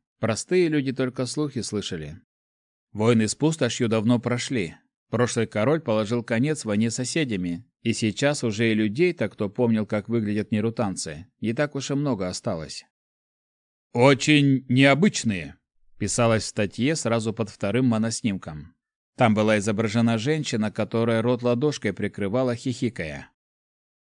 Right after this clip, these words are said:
«Мужчины у них такие крепкие! Страшно немного, но я бы хотела потрогать их мускулы. Эй! Только не публикуйте мои слова, меня муж убьёт!» «Это что такое было?»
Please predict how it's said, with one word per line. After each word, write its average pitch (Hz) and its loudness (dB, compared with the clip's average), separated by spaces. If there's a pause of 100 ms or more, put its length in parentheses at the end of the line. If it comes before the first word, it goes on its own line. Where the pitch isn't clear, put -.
(440)
«Мужчины 165 4
у 139 4
них 123 0
такие 123 -2
крепкие! 113 -2 (520)
Страшно 202 -2
немного, 107 0 (220)
но 104 -2
я 120 0
бы 196 -2
хотела 196 -2
потрогать 147 -2
их 135 -6
мускулы. 101 -2 (420)
Эй! 202 2 (460)
Только 220 4
не 240 8
публикуйте 247 2
мои 220 4
слова, 208 0
меня 233 6
муж 285 4
убьёт!» 202 4 (1080)
«Это 123 -2
что - -2
такое 233 0
было?» 151 2